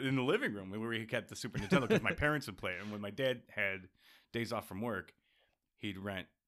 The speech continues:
Speaker 1: Top Gear.
Speaker 2: Yeah.
Speaker 1: <laughs>
Speaker 2: The racing
Speaker 1: And he
Speaker 2: game,
Speaker 1: would play
Speaker 2: right?
Speaker 1: that. Yeah, he'd
Speaker 2: Yeah.
Speaker 1: set up this T V tray by his couch. With,
Speaker 2: Did he have
Speaker 1: by
Speaker 2: the little
Speaker 1: couch.
Speaker 2: steering wheel?
Speaker 1: No, didn't have
Speaker 2: And
Speaker 1: a
Speaker 2: all that?
Speaker 1: steering wheel.
Speaker 2: Okay.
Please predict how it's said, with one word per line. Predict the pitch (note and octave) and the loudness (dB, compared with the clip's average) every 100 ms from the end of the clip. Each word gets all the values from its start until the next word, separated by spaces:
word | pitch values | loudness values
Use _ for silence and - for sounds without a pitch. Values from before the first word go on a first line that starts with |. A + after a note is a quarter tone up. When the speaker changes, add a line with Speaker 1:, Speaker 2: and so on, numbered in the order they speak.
| _ _ _ _ - | _ _ _ _ -2
Speaker 1:
Top | - A#2 - | 0 0 -2
Gear. | F2+ E2+ - _ | -6 -8 -12 _
Speaker 2:
Yeah. | A#2 G#2+ - - | 0 0 -2 0
Speaker 1:
<laughs> | C#3+ - - - - - - - | 2 2 -4 -8 -12 -12 -12 -4
Speaker 2:
The | A#2 | 2
racing | A#2 G3 | 6 6
Speaker 1:
And | C#3 | 8
he | D#3 | 8
Speaker 2:
game, | |
Speaker 1:
would | D3 C#3 | 6 6
play | C#3+ | 6
Speaker 2:
right? | C#3 | 6
Speaker 1:
that. | A#2+ | 2
Yeah, | G#2+ | 0
he'd | A2 | 0
Speaker 2:
Yeah. | D#3+ | 2
Speaker 1:
set | C#3+ D3+ | 4 4
up | C#3+ | 2
this | - | 0
T | D#3 | 2
V | D3 D#3 | 2 0
tray | D3+ C3 B2+ B2+ A#2 | 2 2 2 -2 -6
by | - G#2+ | -2 0
his | A2 | 0
couch. | A2 A2+ A#2 A2+ | 0 0 0 -2
With, | G2+ - | -10 -8
Speaker 2:
Did | - | 2
he | B2+ | 6
have | C3 | 6
Speaker 1:
by | C3 | 6
Speaker 2:
the | |
little | C3+ B2+ | 6 4
Speaker 1:
couch. | |
Speaker 2:
steering | C3+ A#2+ C#3 | 4 4 4
wheel? | E3 F#3 - _ _ | 2 0 -6 _ _
Speaker 1:
No, | A2+ G#2+ | 0 0
didn't | A#2 | 0
have | C3 | 0
Speaker 2:
And | C3 | 2
Speaker 1:
a | |
Speaker 2:
all | A#2+ | 4
that? | C3 | 4
Speaker 1:
steering | A2+ | 2
wheel. | G#2+ | -2
Speaker 2:
Okay. | F#2 | -2